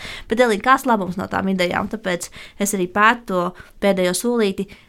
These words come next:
kāda tad vērtība tur var rasties un kādos veidos izmantojot tās metodes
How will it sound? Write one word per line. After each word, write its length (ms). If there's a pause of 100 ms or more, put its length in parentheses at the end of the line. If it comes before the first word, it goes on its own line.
(160)
kāda 320
tad 180
vērtība 540
tur 100
var 120
rasties 600
un 100
kādos 420
veidos 580
izmantojot 880
tās 180
metodes 760